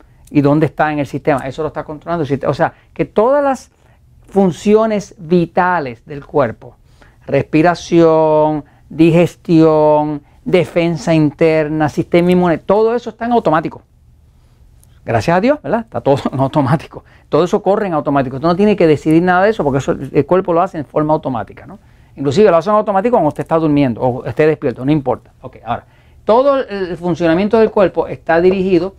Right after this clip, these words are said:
por el sistema nervioso central, eh, autónomo, autónomo, ¿verdad? Que, que, que está, eh, autonómico, que quiere decir que está en automático, que funciona sin sus decisiones. Ok, ahora, ese sistema nervioso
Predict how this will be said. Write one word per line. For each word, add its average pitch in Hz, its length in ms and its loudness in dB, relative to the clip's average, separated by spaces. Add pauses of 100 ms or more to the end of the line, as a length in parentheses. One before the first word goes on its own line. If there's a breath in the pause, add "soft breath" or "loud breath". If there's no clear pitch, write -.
(220 soft breath)
por 165 120 -2
el 156 60 0
sistema 147 320 -2
nervioso 135 340 0
central, 127 580 -4
eh, 127 540 -8
autónomo, 185 500 -2
autónomo, 147 480 -2
¿verdad? 180 240 -10 (240 soft breath)
Que, 151 240 0
que, 131 200 -2
que - 120 -8
está, 214 420 -2
eh, 143 220 -8
autonómico, 139 720 -2
que 131 100 -12
quiere 147 120 -2
decir 185 120 -2
que 147 60 -4
está - 180 -4
en 175 80 0
automático, 120 560 -6
que 127 100 -14
funciona 160 460 0 (180 soft breath)
sin 160 360 0
sus 143 560 4 (180 loud breath)
decisiones. 139 680 -2
Ok, 151 260 -16
ahora, 131 240 -2 (340 soft breath)
ese 233 280 0
sistema 247 360 2
nervioso 220 540 0